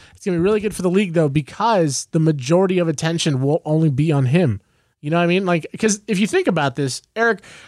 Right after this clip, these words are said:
I don't think there's a single guy who's playing right now who's going to replace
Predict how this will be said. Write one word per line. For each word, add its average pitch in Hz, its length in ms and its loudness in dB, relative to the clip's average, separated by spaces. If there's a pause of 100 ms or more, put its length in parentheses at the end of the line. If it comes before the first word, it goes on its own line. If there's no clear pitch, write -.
I 180 80 -4
don't 262 140 2
think 254 140 0
there's 190 80 0
a 180 80 2
single 208 280 0
guy 170 280 2
who's 147 180 -2
playing 170 380 0
right 143 200 2
now 135 300 0
who's 147 240 0
going 170 220 2
to 165 100 2
replace 170 560 0